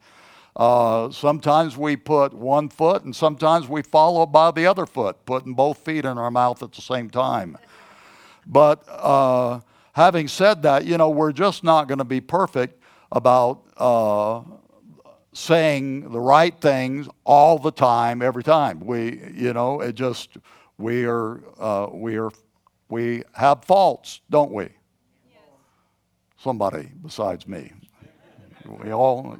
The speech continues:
Speaker 1: you know. Uh, have you ever thought to yourself, You know what, I'm just gonna cut out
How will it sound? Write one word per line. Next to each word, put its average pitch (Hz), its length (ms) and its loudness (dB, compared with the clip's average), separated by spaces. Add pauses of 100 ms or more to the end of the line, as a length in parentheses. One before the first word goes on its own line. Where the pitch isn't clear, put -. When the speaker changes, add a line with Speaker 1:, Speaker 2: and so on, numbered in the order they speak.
Speaker 1:
you 117 180 -10
know. 117 260 -14 (640)
Uh, 127 320 4
have 165 280 2
you 180 100 0
ever 214 220 2
thought 180 360 2
to 165 80 -8
yourself, 147 360 0
You 214 100 -2
know 208 100 4
what, 165 200 2
I'm 165 280 2
just 147 180 -4
gonna 117 200 -4
cut 151 240 2
out 139 340 4